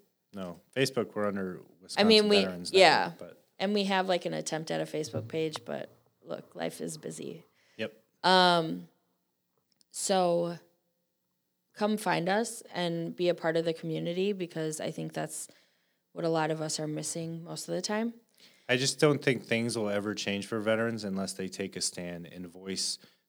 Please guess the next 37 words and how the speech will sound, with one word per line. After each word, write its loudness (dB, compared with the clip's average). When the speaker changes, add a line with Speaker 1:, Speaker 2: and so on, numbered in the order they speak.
Speaker 1:
their -6
opinions, -2
voice -8
their -12
stories, -2
and -10
come -2
together 0
and -10
just -10
cut -4
the -8
bullshit -8
and, -20
like, -12
um, -12
make -6
a -8
difference. -8
Speaker 2:
Mm-hmm. -20
Speaker 1:
Like, -10
stop 4
waiting -2
for -8
the -4
veterans -2
to -8
come -6
to -6
you. -4
Stop, 0
stop -6
waiting -2
for -6
the -8
world. -4
Like, -6